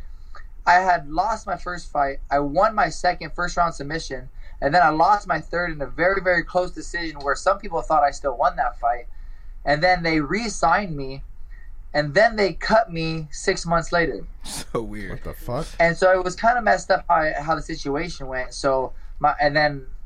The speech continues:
Speaker 1: I, I started blasting that on social media, and then I was like, "Yo, look at my last, um, my last five fights. I won four out of my five, and the one loss was the split loss in Russia."
Speaker 2: In Russia, yeah.
Speaker 1: And, and, I, and those five guys, the total record was,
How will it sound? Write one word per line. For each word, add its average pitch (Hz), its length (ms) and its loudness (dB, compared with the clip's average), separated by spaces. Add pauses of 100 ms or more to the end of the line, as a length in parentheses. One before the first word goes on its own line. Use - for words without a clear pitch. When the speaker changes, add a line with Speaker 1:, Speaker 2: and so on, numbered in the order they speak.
(120)
Speaker 1:
I, 147 200 6
I 151 160 2
started 175 300 2
blasting 156 380 2
that 160 100 0
on 143 60 -2
social 143 320 -8
media, 165 500 4 (240)
and 135 140 -2
then 147 100 6
I 147 40 8
was 143 120 6
like, 143 160 4
"Yo, 156 180 4
look 156 160 0
at 156 40 -2
my 151 100 4
last, 147 440 4
um, 131 520 2
my 123 120 0
last 147 300 2
five 143 240 2
fights. 156 300 0
I 147 80 2
won 156 240 -4
four 156 240 -2
out 151 60 2
of 139 60 -2
my 135 100 4
five, 151 440 2
and 139 100 -10
the 139 80 2
one 156 300 0
loss 151 340 2
was 143 140 -6
the 127 80 -10
split - 460 -2
loss 135 380 4
in 117 300 -12
Russia." 123 340 2
Speaker 2:
In 113 60 0
Russia, 98 440 -4 (160)
yeah. 80 80 -10 (120)
Speaker 1:
And, 135 180 -2 (320)
and, 147 140 4
I, 156 180 4
and 151 240 -2
those 147 220 0 (160)
five 165 320 6
guys, 147 500 2
the 139 100 -6
total 160 420 -4
record 156 460 -4
was, 131 320 -6